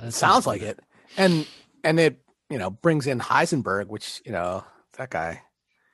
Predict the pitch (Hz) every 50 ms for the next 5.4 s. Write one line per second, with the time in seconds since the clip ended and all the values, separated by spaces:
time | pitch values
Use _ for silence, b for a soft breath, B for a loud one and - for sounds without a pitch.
0 | _ _ - 95 98 143 139 139 113 104 104 - - - - - - 123 - -
1 | _ _ - 170 170 151 151 156 160 170 196 180 - 165 165 175 170 160 151 147
2 | - 160 156 151 147 139 127 - 147 139 135 131 131 - - - - 123 117 117
3 | 123 127 123 113 110 117 113 - - - - 117 104 101 98 107 104 110 - 107
4 | 104 104 113 135 135 _ _ _ _ _ _ _ _ b b b b b b -
5 | - - - - 139 147 - 139